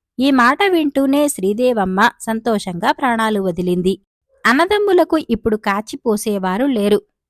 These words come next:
రామయ్యను పెళ్లి చేసుకోమని ఇరుగు పొరుగు వాళ్ళు సలహా ఇచ్చారు. వారి సలహా పాటించి రామయ్య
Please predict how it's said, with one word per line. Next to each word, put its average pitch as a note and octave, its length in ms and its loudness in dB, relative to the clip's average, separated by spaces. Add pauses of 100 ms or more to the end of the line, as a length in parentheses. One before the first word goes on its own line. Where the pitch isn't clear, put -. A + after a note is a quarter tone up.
రామయ్యను D4 540 0
పెళ్లి G#3 380 -4
చేసుకోమని G#3+ 720 -4
ఇరుగు A#3+ 400 -2
పొరుగు A#3 340 0
వాళ్ళు G3+ 280 -2
సలహా A#3+ 420 -6
ఇచ్చారు. F#3+ 540 -2 (480)
వారి A3+ 200 2
సలహా G#3+ 420 -2
పాటించి A3+ 680 -2
రామయ్య G3 580 -2